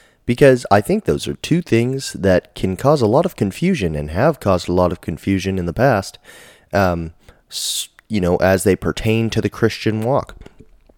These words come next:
So what are grace and forgiveness? Well, grace is the supernatural empowerment of God to live in righteousness and do the works he's given us to do. Grace is also, uh,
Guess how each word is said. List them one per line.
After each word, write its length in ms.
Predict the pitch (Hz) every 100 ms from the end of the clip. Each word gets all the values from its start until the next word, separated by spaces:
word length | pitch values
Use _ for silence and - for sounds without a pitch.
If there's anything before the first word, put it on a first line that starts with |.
| _ _ _ -
So 180 | - 180
what 320 | 170 220 202 -
are 300 | 220 190 95
grace 320 | 101 98 -
and 140 | 87
forgiveness? 480 | - 87 90 - - - - - -
Well, 240 | 104 -
grace 400 | - 98 147 -
is 140 | 87
the 100 | -
supernatural 840 | 80 - - 98 107 113 - 117 95
empowerment 520 | 76 113 113 110 104
of 140 | 85
God 320 | - 110 113 -
to 80 |
live 300 | 73 98 113
in 220 | 113 117 92
righteousness 680 | 120 - 101 104 123 - -
and 360 | 85 78 78
do 380 | 101 104 101 95
the 220 | 85 85 78
works 340 | 87 90 92 -
he's 360 | 92 82 - - -
given 540 | 95 95 98 92 87 - - - - -
us 260 | 107 - -
to 100 | 87
do. 280 | 101 120
Grace 380 | 110 113 110 -
is 100 | 92
also, 580 | 101 107 - 98 95 92 - _ _ _ _ _ _ -
uh, 360 | 92 85 80